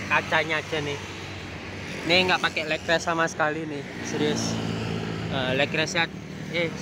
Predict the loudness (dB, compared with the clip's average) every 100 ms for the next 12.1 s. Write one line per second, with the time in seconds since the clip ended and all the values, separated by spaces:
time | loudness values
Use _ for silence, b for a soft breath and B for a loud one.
0 | 0 2 4 4 0 -4 -6 -2 -2 -2
1 | 0 -2 2 2 2 -6 -10 -8 -8 -4
2 | 2 4 4 4 6 6 6 2 -2 -4
3 | -6 -8 -6 -6 -6 -10 -12 -12 -12 -12
4 | -12 -10 2 4 6 2 0 0 -2 2
5 | 2 2 2 4 4 2 -2 -2 2 2
6 | 4 2 0 -6 -6 -6 -2 0 2 2
7 | 0 -2 -4 -4 -10 -10 -10 -10 -10 -10
8 | 0 2 4 2 4 4 6 6 4 2
9 | 2 4 8 8 8 6 4 0 -4 -4
10 | -2 -2 -2 -2 -4 -6 -10 -10 -10 -10
11 | -8 -6 -4 2 4 4 4 2 0 0
12 | 0